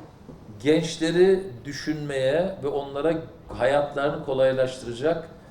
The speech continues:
hamleler yapmaya özenle gayret gösterdim. Göreve gelir gelmez seksen lira olan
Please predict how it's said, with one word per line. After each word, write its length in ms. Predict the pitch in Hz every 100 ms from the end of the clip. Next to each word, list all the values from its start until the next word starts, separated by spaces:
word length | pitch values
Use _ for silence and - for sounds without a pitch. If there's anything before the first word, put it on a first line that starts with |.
| -
hamleler 480 | 123 127 135 151 156
yapmaya 460 | 127 120 127 143
özenle 440 | 139 113 143 143 135
gayret 460 | 120 117 110 -
gösterdim. 560 | 95 90 - 87 92 - - - - - - - - - - - -
Göreve 380 | - 151 185 233
gelir 460 | 226 147 151 226 190
gelmez 760 | 147 110 101 117 147 - - - - - - -
seksen 760 | - - 170 170 - 214 226
lira 120 | 190 156
olan 380 | 120 104 90